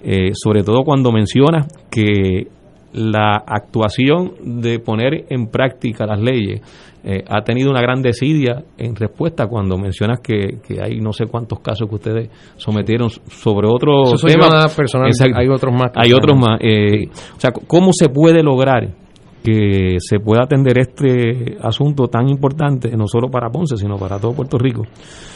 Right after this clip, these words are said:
Speaker 1: Este, en, en,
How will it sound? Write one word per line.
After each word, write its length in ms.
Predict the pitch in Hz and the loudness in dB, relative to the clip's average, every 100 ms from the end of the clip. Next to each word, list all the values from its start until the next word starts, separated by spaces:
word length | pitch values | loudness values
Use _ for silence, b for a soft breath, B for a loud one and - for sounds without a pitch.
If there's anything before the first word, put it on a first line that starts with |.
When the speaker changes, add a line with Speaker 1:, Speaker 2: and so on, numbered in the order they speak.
| B - | B -6
Speaker 1:
Este, 960 | 95 98 - - 110 104 98 90 98 - - _ _ _ _ - _ - 73 73 | -2 -2 -4 0 4 4 2 0 -4 -8 -16 _ _ _ _ -20 _ -20 -18 -12
en, 580 | 85 92 82 95 98 - | -10 -10 -10 -12 -12 -12
en, 200 | 101 101 | -10 -10